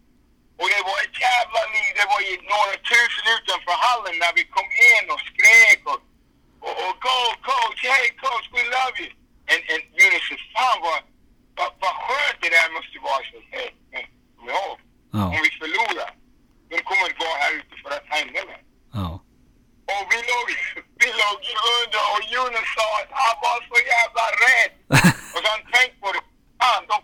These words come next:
Speaker 1: kommer att vänta utanför hallen för oss också."
Speaker 2: Ja.
Speaker 1: Men vi vann.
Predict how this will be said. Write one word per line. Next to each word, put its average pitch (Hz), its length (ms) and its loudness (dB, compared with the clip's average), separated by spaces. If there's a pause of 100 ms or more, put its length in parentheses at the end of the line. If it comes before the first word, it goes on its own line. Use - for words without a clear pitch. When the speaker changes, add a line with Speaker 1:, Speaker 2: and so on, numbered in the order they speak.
Speaker 1:
kommer - 220 -2
att - 540 -6 (600)
vänta 233 240 0 (160)
utanför 190 380 -4 (100)
hallen 233 320 0
för 165 80 -10 (100)
oss - 100 -14 (120)
också." - 240 -12 (280)
Speaker 2:
Ja. 101 340 0 (460)
Speaker 1:
Men 143 120 -6
vi - 100 -10
vann. 151 280 -2